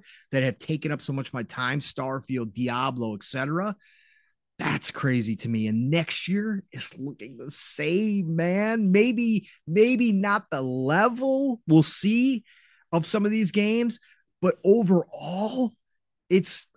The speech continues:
gonna be crazy next year in R P G world. Like, we are going to be filled to the brim. So,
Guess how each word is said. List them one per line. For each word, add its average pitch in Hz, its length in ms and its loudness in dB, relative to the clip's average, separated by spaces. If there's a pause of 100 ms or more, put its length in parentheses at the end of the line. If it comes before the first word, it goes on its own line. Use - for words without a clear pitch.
(500)
gonna 180 160 6
be 156 140 -2
crazy 165 500 0
next 135 300 -4
year 127 80 -2
in 127 100 -6
R 127 180 -4
P 120 220 -8
G 113 220 -2
world. 90 340 -8 (220)
Like, 127 260 -6
we 143 220 2
are 131 100 2
going 117 380 -4
to 120 160 -10
be 110 300 -4 (200)
filled 110 380 -4 (180)
to 113 120 -12
the 113 60 -4
brim. 98 360 -8 (160)
So, 92 400 -12